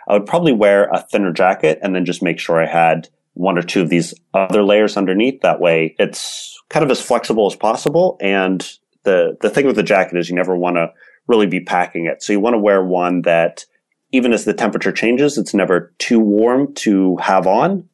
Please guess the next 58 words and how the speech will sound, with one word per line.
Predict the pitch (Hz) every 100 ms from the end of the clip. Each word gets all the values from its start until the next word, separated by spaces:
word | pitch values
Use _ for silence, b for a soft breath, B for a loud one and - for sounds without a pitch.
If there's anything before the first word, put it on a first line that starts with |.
| _
So | - 90 87
say | 85 -
when | 85 85
you're | 82
in | 80
transit | - 139 127 120 104
or, | 87 85 - _ _ _ _ _ _
or | 101
whatever, | 92 92 107 131 143 B B _
that | - 104
way | 98 92 87 85 -
you | 110
don't | 107
have | 98 -
to |
worry | 90
about | 85 82 -
packing | 90 82 - 73
it, | -
right? | 90 90
If | -
you | 98
brought | 98 90 90 - b b _
your | 98
heaviest | 92 107 101 101 95 - - - - -
jacket | - 90 90 85
to | - 92
account | 85 107 95
for | - 92
the |
coldest | - - 107 101
that | - 95
it's | -
gonna | 104 85
get, | 107 143 170 b b
there's | - 143
also | 139 143
gonna | 123
be | 110
some | 107 98
nights | 101 101
where | -
that's | 90 87
just | - 90 - -
too | - 101
much | 98 131 -
and | 98 90 87
you | 87
need | 90 87
to |
try | 85 95
and | 87 87
stuff | - 92
it | 98
in | 95
your | 87
bag. | 101 107 113
And | 95 85